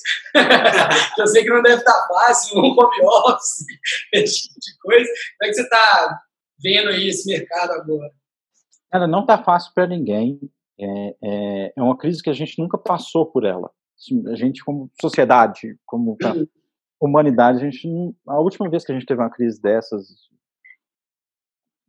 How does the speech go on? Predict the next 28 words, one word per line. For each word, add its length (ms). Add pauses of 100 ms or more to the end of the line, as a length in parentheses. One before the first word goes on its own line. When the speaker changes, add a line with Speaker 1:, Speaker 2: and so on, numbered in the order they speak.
(380)
Speaker 2:
doença, 500
alguma 200
coisa, 240
um 120
vírus, 240
alguma 200
coisa, 240
foi, 120
sei 120
lá, 240 (840)
mil 180
oito, 180 (140)
mil 180
novecentos 340
e 60
vinte. 400
Então, 340
nenhum 220
de 100
nós 200
tá 100
preparado 600
pra 100
lidar 280
com 160
isso. 160 (460)
Speaker 1:
Uhum. 420
Speaker 2:
É, 260